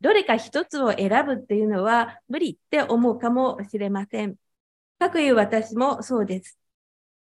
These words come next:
例えば、マタイの福音書の六章二十六節、「空の鳥を見なさい。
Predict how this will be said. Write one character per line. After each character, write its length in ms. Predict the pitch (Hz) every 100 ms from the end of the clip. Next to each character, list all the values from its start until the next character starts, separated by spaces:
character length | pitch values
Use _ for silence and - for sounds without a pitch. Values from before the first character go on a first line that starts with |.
| -
例 300 | 254 302 285
え 60 |
ば、 400 | 226 226 220 - _
マ 160 | 247 302
タ 140 | 294
イ 60 | 262
の 120 | 220
福 200 | - 233
音 120 | 226
書 180 | 220 226
の 240 | 247 277
六 240 | 226 240 254
章 220 | 254 226
二 200 | 247 262
十 200 | 233 214
六 200 | 202 208
節、 460 | 262 214 202 190 - _ _ -
「空 200 | 269 269
の 140 | 240
鳥 260 | 240 214 220
を 100 | 214
見 80 | 214
な 160 | 233
さ 220 | 240 277
い。 120 | 247